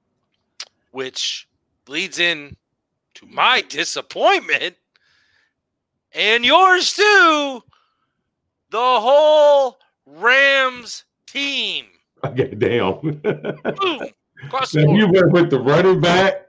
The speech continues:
Speaker 2: <laughs> and you went with the whole damn team. <laughs>
Speaker 1: How do you lose to the Jets, especially when you have nothing locked in for sure?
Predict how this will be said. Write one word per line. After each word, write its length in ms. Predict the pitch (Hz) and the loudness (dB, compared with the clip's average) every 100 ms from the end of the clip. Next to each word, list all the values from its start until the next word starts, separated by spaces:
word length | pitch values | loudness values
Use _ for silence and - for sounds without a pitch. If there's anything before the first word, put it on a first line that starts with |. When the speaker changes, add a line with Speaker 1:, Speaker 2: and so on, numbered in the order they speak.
| - | -20
Speaker 2:
<laughs> 200 | 131 - | -20 -6
and 140 | 208 - | -4 -2
you 120 | 214 | 0
went 300 | 180 202 165 | 2 2 2
with 240 | 170 180 143 | 2 0 0
the 80 | 156 | 0
whole 320 | 135 170 175 | 0 2 0
damn 440 | 160 175 170 139 | 0 0 0 -2
team. 440 | - 175 165 - - _ _ | -2 0 0 -4 -12 _ _
<laughs> 1800 | 190 156 294 302 - 370 311 - - - - _ - - - 127 - - | -10 -8 -8 -12 -10 -10 -10 -10 -14 -14 -18 _ -20 -18 -16 -16 -16 -12
Speaker 1:
How 600 | - 330 262 170 117 98 104 - - 147 - | -4 -2 0 -2 -4 -12 -20 -20 -20 -20 -18
do 60 | - | -18
you 260 | 233 240 247 | -16 -16 -14
lose 800 | 269 320 277 240 220 214 - - 131 _ | -8 -6 -6 -8 -10 -12 -16 -20 -20 _
to 120 | - | -20
the 100 | 185 208 | -20 -14
Jets, 680 | - 247 233 170 - - - _ _ _ _ | -6 0 0 0 -8 -16 -16 _ _ _ _
especially 1300 | 185 185 - - - 302 330 - 233 220 202 190 165 _ _ - | -10 -4 -2 -4 0 0 2 0 -2 -6 -6 -8 -12 _ _ -16
when 200 | 202 220 | -14 -12
you 460 | 208 285 339 330 247 | -10 -6 -6 -6 -6
have 380 | - 226 226 196 | -4 -4 -4 -6
nothing 580 | 214 269 262 269 240 196 | -4 -4 -4 -12 -14 -10
locked 480 | 185 240 247 - _ - | 0 0 0 -4 _ -8
in 420 | 233 254 240 214 _ _ | -4 -4 -6 -14 _ _
for 300 | 220 247 240 | -12 -6 -4
sure? 800 | - - - 320 349 226 110 82 | -4 -8 -6 -2 0 0 -4 -10